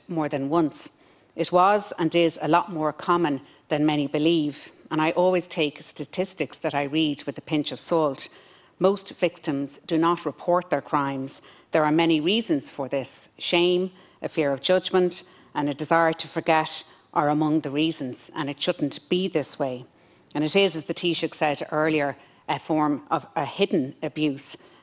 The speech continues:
Um, but it's important to say that not all abuse is continuous. There can be isolated incidents, uh, that can be just as damaging, either at home,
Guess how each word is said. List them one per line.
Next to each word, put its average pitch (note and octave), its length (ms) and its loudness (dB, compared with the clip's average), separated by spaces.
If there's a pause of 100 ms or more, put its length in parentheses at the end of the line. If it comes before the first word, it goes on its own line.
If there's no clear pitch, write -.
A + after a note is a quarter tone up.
Um, D3 300 0
but D#3+ 120 0
it's D#3 120 -2
important G3 500 2
to D#3 100 -10
say E3+ 440 0 (300)
that D#3 180 -2
not F3 200 2
all F#3+ 240 6
abuse D#3 360 0
is D3+ 120 -6
continuous. D#3+ 600 2
There D#3 120 -2
can F3 240 0
be D#3+ 160 2
isolated D#3+ 640 0
incidents, D3 680 -4 (260)
uh, D3 380 -2
that E3 160 0
can D#3 100 -2
be D#3 100 2
just - 420 0
as E3 140 -8
damaging, D#3+ 560 0 (220)
either D#3 260 -2
at D3+ 140 0
home, E3+ 420 2